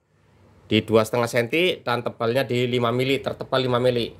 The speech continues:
Jadi ya enam belas senti cukuplah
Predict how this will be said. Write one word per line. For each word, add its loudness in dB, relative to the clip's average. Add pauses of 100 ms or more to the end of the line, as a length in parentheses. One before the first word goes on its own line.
(1600)
Jadi 6
ya -
enam 4
belas 2
senti -4
cukuplah 0